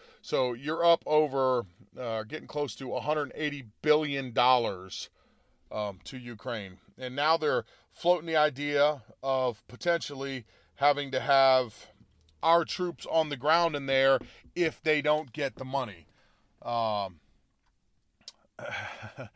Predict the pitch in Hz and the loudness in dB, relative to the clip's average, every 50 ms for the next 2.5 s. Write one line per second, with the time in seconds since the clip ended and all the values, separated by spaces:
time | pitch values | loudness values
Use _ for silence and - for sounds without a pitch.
0 | _ _ _ _ _ _ _ _ _ _ _ - - - 139 135 131 - 139 123 | _ _ _ _ _ _ _ _ _ _ _ -20 -14 -8 -6 -6 -4 -2 -2 -2
1 | 117 113 - 139 151 - - - _ _ _ _ _ - - 139 131 131 123 - | -2 -4 -6 -14 -18 -18 -20 -20 _ _ _ _ _ -12 -8 -8 -6 -6 -6 -4
2 | 127 113 107 - - 131 135 - - _ | -4 -4 -4 -6 -12 -18 -18 -18 -20 _